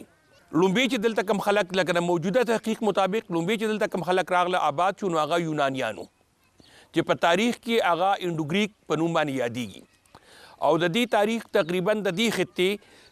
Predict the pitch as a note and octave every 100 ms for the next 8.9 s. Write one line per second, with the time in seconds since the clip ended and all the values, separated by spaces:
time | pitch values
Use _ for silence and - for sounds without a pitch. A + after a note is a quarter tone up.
0 | - D#3 G3+ A3 G3+ F#3 F#3 F#3+ G#3 F3+
1 | F3 - - F3+ - F#3+ G3+ G3+ E3 E3
2 | D#3 D#3 D3+ D#3+ F#3 F3 G3+ G3+ - -
3 | - B2+ F#3+ G3 F#3 G3+ F#3+ D#3+ E3 E3+
4 | - E3+ E3+ E3 D#3+ G#3+ - F3+ F#3 F#3+
5 | - - - _ _ B2 E3 F#3 - -
6 | _ _ _ _ _ _ - - - E3+
7 | F3 F#3 - _ _ _ _ _ _ _
8 | - - A3+ A3+ G3 A3+ G#3+ G#3+